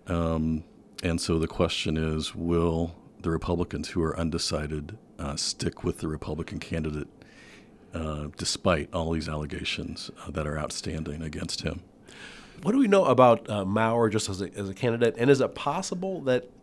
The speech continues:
Speaker 2: uh, he could play a spoiler as a Libertarian candidate,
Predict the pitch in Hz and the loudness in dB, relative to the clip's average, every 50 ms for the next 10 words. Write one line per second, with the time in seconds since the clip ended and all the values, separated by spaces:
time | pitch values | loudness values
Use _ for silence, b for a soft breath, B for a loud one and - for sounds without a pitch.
0 | - 123 110 107 143 139 156 143 - 143 120 95 101 - - - 170 185 196 151 | -6 -4 0 2 2 2 2 4 4 4 4 4 2 0 -2 -2 -2 0 0 0
1 | 101 80 82 101 - B B B B B B B B - 107 123 113 120 110 110 | 0 -2 -2 -4 -6 B B B B B B B B -4 -2 -2 0 0 -2 -2
2 | 98 98 - - 151 139 123 113 - - 120 110 107 107 110 107 - | -2 -2 0 4 4 4 4 2 0 0 0 0 2 2 2 0 0